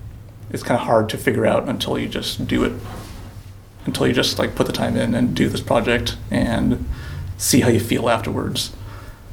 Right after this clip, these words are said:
Um, I think the idea of, like, making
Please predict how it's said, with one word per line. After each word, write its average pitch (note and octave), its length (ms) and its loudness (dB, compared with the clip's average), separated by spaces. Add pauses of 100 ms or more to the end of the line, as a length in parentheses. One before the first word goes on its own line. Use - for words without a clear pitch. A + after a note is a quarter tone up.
(140)
Um, A2 720 4 (720)
I B2+ 100 2
think C3 120 4
the A#2+ 60 6
idea A2+ 200 6
of, G#2 80 2
like, A2 220 2
making G#2+ 560 -2